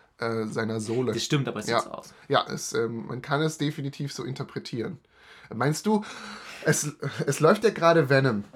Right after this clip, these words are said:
Speaker 1: im Kino,
Speaker 2: Ja.
Speaker 1: ne? Und, ähm,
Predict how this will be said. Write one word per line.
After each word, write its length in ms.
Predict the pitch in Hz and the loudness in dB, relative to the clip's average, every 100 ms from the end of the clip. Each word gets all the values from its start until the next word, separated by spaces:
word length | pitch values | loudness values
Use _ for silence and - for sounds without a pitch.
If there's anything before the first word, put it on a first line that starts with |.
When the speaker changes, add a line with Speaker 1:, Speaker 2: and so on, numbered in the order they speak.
| - | -8
Speaker 1:
im 120 | 117 | -8
Kino, 280 | - 113 120 | -4 0 2
Speaker 2:
Ja. 240 | 110 123 | 2 2
Speaker 1:
ne? 300 | 127 147 175 - | 2 2 2 -4
Und, 500 | 135 131 131 127 - - | 0 2 0 -4 -6 -2
ähm, 560 | 117 117 117 113 107 | 0 2 0 -2 -6